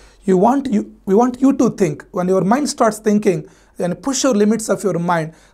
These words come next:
then your mind takes a new thought. If you don't allow your mind to think, keep on feeding it up, where does your mind thinks? Suddenly in interview process you go there, problem is given, start thinking, where is the mind? Mind is not trying to think. Mind natural process is to think.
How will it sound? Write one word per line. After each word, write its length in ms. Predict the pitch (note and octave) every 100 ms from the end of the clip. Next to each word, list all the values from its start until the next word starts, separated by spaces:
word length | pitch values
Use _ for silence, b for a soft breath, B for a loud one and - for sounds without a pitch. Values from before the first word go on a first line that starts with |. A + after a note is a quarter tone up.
| -
then 140 | A3
your 160 | A3+ G3
mind 300 | A3 C4 B3
takes 240 | A#3 -
a 40 |
new 240 | G#3+ G#3 G#3+
thought. 340 | G3+ D3+ D#3 b b b b
If 120 | F#3+
you 60 | G#3+
don't 300 | E3 C#4+ C4
allow 160 | A#3
your 200 | B3 A#3+
mind 260 | G3+ G3+ A3
to 80 | G#3+
think, 320 | G#3+ F#3 F3
keep 220 | B3 A#3+
on 180 | A#3 A3+
feeding 340 | A3 A3 G#3
it 160 | F3 D#3
up, 200 | E3+ -
where 200 | G3+ A#3
does 160 | A#3+ G#3+
your 120 | G3+
mind 340 | F#3 G#3+ G#3
thinks? 360 | G3 D3+ - - _ _ _ _
Suddenly 360 | - A3+ B3
in 60 | B3
interview 280 | A3 A3 A#3
process 380 | A3+ G#3 G3+ -
you 80 |
go 180 | E3 F#3+
there, 300 | F3 E3+ E3 B B B
problem 400 | - G3+ G#3+ A#3
is 120 | G#3+ E3
given, 400 | F#3 E3+ E3+ -
start 340 | - A3 G#3+
thinking, 420 | G#3+ G3+ G#3 E3 - A3+
where 160 | A3+
is 120 | A#3+
the 80 | G3+
mind? 360 | G3 F#3 D3+ D#3+ b b _
Mind 220 | F3+ G3+
is 160 | G3+ D#3+
not 260 | G3+ B3
trying 260 | B3 G3+ F3+
to 80 | D#3+
think. 340 | - D3 D#3+ _ _ b b -
Mind 380 | E3 F3+ G3+
natural 380 | F3+ F3+ - A3
process 460 | - F3 E3 E3+ G3
is 140 | F3
to 120 | - D3
think. 320 | - D#3